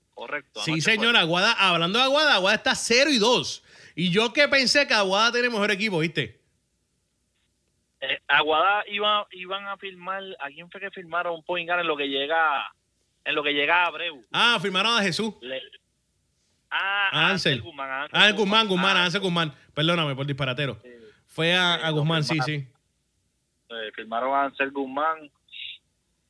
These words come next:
Speaker 1: en lo que llega este hombre.
Speaker 2: Abreu.
Speaker 1: Que, que creo que estaba cogiendo el pu-, el, el, el point guard, este, este, Jonathan Hamm,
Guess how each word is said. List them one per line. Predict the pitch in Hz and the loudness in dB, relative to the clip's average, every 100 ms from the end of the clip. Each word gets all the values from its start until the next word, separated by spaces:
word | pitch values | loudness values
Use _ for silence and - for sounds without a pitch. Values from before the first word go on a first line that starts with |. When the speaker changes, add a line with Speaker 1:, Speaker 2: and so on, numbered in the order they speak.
| _ _ - | _ _ -2
Speaker 1:
en | 123 | 0
lo | 127 | 2
que | 131 | 2
llega | 131 135 147 147 147 | 2 2 2 0 -2
este | 143 - | -6 -8
hombre. | 147 165 151 135 120 - _ - | -8 -8 -10 -12 -12 -18 _ -10
Speaker 2:
Abreu. | 147 170 185 151 | -4 0 2 2
Speaker 1:
Que, | 147 139 123 - _ | -2 -4 -8 -14 _
que | 135 - _ _ _ | -10 -10 _ _ _
creo | 151 151 | -4 -2
que | 156 | 0
estaba | 170 170 | 0 0
cogiendo | 170 175 | -2 -4
el | 170 | -8
pu-, | 170 170 | -10 -4
el, | 156 151 151 147 | -2 0 -2 -4
el, | 147 143 139 135 131 - _ _ _ _ _ | -6 -6 -6 -10 -16 -20 _ _ _ _ _
el | - 143 143 | -6 -4 -2
point | 143 139 | -4 0
guard, | 170 170 156 | 0 2 -2
este, | - 143 143 | -2 0 0
este, | 170 139 131 | -2 -6 -6
Jonathan | 135 135 127 131 | -6 -6 -8 -4
Hamm, | 180 214 | -4 -4